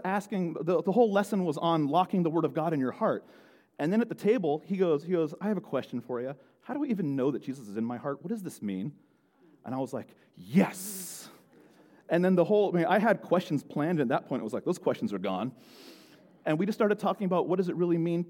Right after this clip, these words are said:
for him. You know, the, the kids were talking to him, this, the youth staff was talking to him, and we just got to minister to this kid who had never been here before.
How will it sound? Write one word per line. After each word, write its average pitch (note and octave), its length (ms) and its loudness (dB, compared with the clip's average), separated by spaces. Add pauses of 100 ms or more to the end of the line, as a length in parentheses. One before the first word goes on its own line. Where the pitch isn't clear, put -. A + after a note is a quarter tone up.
for D#3+ 140 -2
him. E3 380 -2
You E3 40 -10
know, D#3+ 60 0
the, D3+ 260 -4
the C#3 140 0
kids G3+ 340 0
were F#3+ 80 -4
talking G3 320 -2
to G3+ 160 0
him, G3 140 2
this, B2+ 180 -4
the A#2 220 -2
youth F3+ 240 -2
staff F#3+ 200 -4
was F3+ 80 -10
talking F3 300 -6
to F#3+ 120 -2
him, E3+ 120 0
and C#3 80 -6
we F#3+ 80 -4
just A3+ 160 -8
got F#3 180 -4
to - 80 -10
minister F3 440 -2
to D#3 60 -8
this E3 140 -6
kid F#3 220 -2
who G#3 80 -6
had A3 100 -6
never C#4+ 340 -2
been D#4 200 0
here F3 160 2
before. F2+ 400 -6